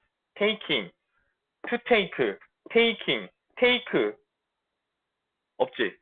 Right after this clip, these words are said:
take 졸라 많이 나오지? 자, 나라면 시험이 어떻게 날 거냐면, taking, 이거 taking으로 고치고, 이거 taking, 여기 밑줄 칠 거야. taking 밑줄 치고, 여기에도 taking 써고 밑줄 칠 거야.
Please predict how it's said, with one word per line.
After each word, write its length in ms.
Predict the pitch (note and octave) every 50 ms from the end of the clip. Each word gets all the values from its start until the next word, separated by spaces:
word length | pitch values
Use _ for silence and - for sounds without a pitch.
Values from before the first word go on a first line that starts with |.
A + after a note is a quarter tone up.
| - -
take 220 | C#4+ D#4 D4 A#3
졸라 200 | - F3 G#3+ B3+ C4+
많이 100 | C4 A3
나오지? 380 | F3 D3+ C3+ B2 A#2 A2+ G#2 G2 _ _ _ _ _ _ _ _ -
자, 100 | - A#2
나라면 440 | G#2 G#2+ - D#3 F#3+ A#3 B3 A#3 G#3+
시험이 180 | - A3+ G#3 F3+
어떻게 140 | C3 - C#3
날 100 | B2 -
거냐면, 400 | C3+ A#2+ A2+ C3 C#3+ A#2+ F#2 - _ _ _ _ _ -
taking, 500 | - A#3 B3 A#3+ A#3+ - D#3 C3+ D#3 A3 - _ _ -
이거 100 | B2 C#3
taking으로 420 | - - B3 C4+ C4 - G3+ D#3 B2+
고치고, 580 | - A#2+ - - - G#2+ G#2+ G2 A#2+ F3+ G#3 - _ _ _ - _ _ _ -
이거 100 | B2+ C#3+
taking, 520 | C#3 - A#3 A#3+ - - - C3+ C#3 F3 F3
여기 140 | C3+ G3
밑줄 200 | E3 E3+ F3+ A#3 -
칠 120 | - A#3
거야. 340 | - C#3 A#2+ B2 D3 G#3 - - _ _ _ _ -
taking 360 | - B3 B3 B3 B3 A#3+ G#3 E3+
밑줄 180 | D#3 D#3 - -
치고, 200 | - F3 A3 G#3+
여기에도 380 | C#3+ A#3+ C4+ - F3 A3 G3 G3
taking 360 | - - A3 A3 - F#3 D#3+ -
써고 180 | E3+ D#3+ E3+
밑줄 240 | D3 A#2 - - C3
칠 140 | - - -
거야. 200 | - F2+ -